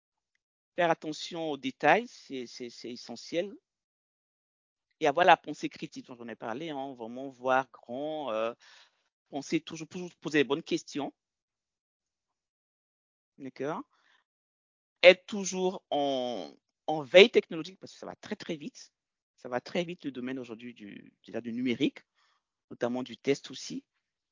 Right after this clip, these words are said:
les outils qui sont sur le marché, les méthodes de test, euh, on verra les différentes évolutions aujourd'hui dans le domaine du test. Donc, c'est important d'être en veille, d'être toujours en,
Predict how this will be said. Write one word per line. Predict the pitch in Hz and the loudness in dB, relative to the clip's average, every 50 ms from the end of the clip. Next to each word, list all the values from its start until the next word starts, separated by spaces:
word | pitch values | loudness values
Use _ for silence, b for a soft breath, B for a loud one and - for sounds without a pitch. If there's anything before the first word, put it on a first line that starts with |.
| _ _ | _ _
les | - 123 127 | -4 -4 -4
outils | 131 - 160 | -6 -14 -14
qui | - | -12
sont | - - 139 | -12 -10 -10
sur | 127 - - | -10 -8 -8
le | 110 107 | -8 -2
marché, | 110 127 139 - - - - 170 175 175 | 4 4 4 4 4 0 4 4 4 4
les | 147 | 2
méthodes | 131 127 _ - 135 131 123 | -2 -4 _ -4 -6 -6 -6
de | 120 113 | -10 -10
test, | _ - 175 180 190 196 214 - - 156 | _ 4 6 6 6 6 4 0 0 4
euh, | 135 120 117 120 123 - B B B B B B B B B _ - _ _ _ _ _ - _ - | 6 6 6 4 2 -4 B B B B B B B B B _ -20 _ _ _ _ _ -20 _ -10
on | - 123 127 | -6 -6 -2
verra | 120 127 127 135 143 143 | 0 4 4 6 6 6
les | 139 131 120 | 4 4 2
différentes | - - - - - 123 120 127 139 131 | 2 -6 -10 -10 -4 -2 -2 -4 -4 -6
évolutions | 117 120 120 123 123 123 117 - - - 131 | -14 -8 -6 -6 -6 -6 -8 -8 -6 -6 -6
aujourd'hui | 127 120 123 117 110 131 | -6 -6 -8 -8 -8 -8
dans | 120 120 | -8 -6
le | 110 107 | -8 -8
domaine | 101 101 104 107 107 | -8 -6 -6 -6 -8
du | 98 - | -8 -12
test. | _ - 143 - - - - - _ _ _ _ _ _ _ _ _ _ _ | _ 4 4 4 4 0 -16 -20 _ _ _ _ _ _ _ _ _ _ _
Donc, | - 139 151 - | -6 -6 -4 4
c'est | - 156 | 8 8
important | 143 143 - 151 147 - - 185 | 8 8 8 6 6 6 6 6
d'être | 170 170 - - - | 6 6 4 2 -4
en | 139 135 | -4 -4
veille, | 131 117 117 147 175 214 185 | -4 6 10 12 12 12 12
d'être | 151 143 139 - | 8 4 4 4
toujours | - 170 170 170 170 175 - _ | -6 -4 -2 0 -2 -2 -2 _
en, | - 120 123 120 113 107 107 | -2 -2 0 0 -2 -2 -4